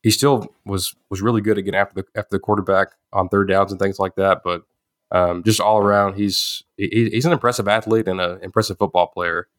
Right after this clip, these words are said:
And, um, in, in the, in the spring game, uh, he's a guy that really flashed, which I feel like you don't typically see from the, especially a guy like him who's been through, you know,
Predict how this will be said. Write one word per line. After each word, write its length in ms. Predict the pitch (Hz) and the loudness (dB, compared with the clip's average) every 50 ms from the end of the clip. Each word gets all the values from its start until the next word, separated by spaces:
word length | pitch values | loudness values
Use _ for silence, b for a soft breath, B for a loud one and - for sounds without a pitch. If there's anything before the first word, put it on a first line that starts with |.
| _ _ _ _ _ _ _ _ - | _ _ _ _ _ _ _ _ -2
And, 200 | 95 95 92 92 | 0 2 2 2
um, 400 | 92 90 85 85 85 85 85 _ _ _ _ _ _ _ _ _ _ _ _ _ _ _ _ _ | 2 2 2 0 -2 -4 -12 _ _ _ _ _ _ _ _ _ _ _ _ _ _ _ _ _
in, 120 | - 110 101 | -2 -2 0
in 160 | - 110 104 | 0 -2 -2
the, 140 | 98 95 - _ - | -4 -4 -6 _ -12
in 80 | 104 101 | -10 -8
the 80 | 95 90 | -8 -8
spring 320 | - - 120 127 135 127 | -6 -2 0 2 2 2
game, 400 | 104 101 101 110 120 127 123 - _ _ _ _ _ _ _ _ _ _ _ _ _ _ _ _ _ _ - - - | 2 4 4 4 2 0 -2 -4 _ _ _ _ _ _ _ _ _ _ _ _ _ _ _ _ _ _ -16 -6 -2
uh, 340 | - 101 95 90 87 90 87 - _ _ _ _ _ _ | 0 2 2 2 0 -4 -8 -16 _ _ _ _ _ _
he's 160 | - 120 127 | 0 0 2
a 60 | 120 110 | 2 2
guy 160 | 113 117 107 | 2 0 0
that 80 | 90 | 0
really 180 | 82 98 95 90 | -2 -4 -6 -6
flashed, 580 | - - - 90 87 87 87 - - - _ _ _ _ _ _ - | -6 -4 -4 -2 -2 -2 -6 -10 -12 -20 _ _ _ _ _ _ -2
which 240 | 113 120 110 - 127 - 104 | 0 0 0 0 -4 -2 -4
I 80 | 107 | -2
feel 100 | - 160 | 0 0
like 120 | 170 156 - | 0 0 0
you 80 | 117 | 0
don't 200 | 107 123 107 - | 0 0 0 -2
typically 320 | - 117 - - - 101 98 | -4 -6 -6 -4 -4 -2 -2
see 240 | - - 110 107 | -2 0 0 0
from 220 | 101 - 107 101 95 | 0 0 0 -2 -2
the, 260 | 92 87 90 90 - _ _ _ _ _ _ _ _ _ _ - | -2 -6 -6 -8 -12 _ _ _ _ _ _ _ _ _ _ -6
especially 320 | 101 - 139 131 - - | -4 -2 0 0 2 0
a 40 | - | 0
guy 160 | 90 98 98 95 | 2 2 2 2
like 160 | 92 92 - | 2 0 0
him 120 | 110 107 | 0 0
who's 120 | 101 90 95 | 0 0 -2
been 200 | 95 101 92 92 | -4 -6 -6 -4
through, 260 | 95 95 92 90 85 _ _ _ _ _ _ _ | -4 -6 -6 -6 -10 _ _ _ _ _ _ _
you 120 | - 92 90 | -14 -12 -12
know, 140 | 90 - | -12 -12